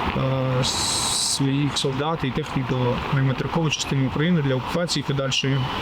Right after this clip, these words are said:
То вийшло так, що ми почали цю програму реалізовувати як щотижнево. Бо актуальність була,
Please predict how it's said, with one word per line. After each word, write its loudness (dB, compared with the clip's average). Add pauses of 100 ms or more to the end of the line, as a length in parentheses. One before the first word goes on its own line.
(460)
То 2 (380)
вийшло 0
так, -4
що 0 (560)
ми 4
почали 0
цю -2
програму 2
реалізовувати 0
як -2
щотижнево. 0 (640)
Бо 2
актуальність 0
була, 2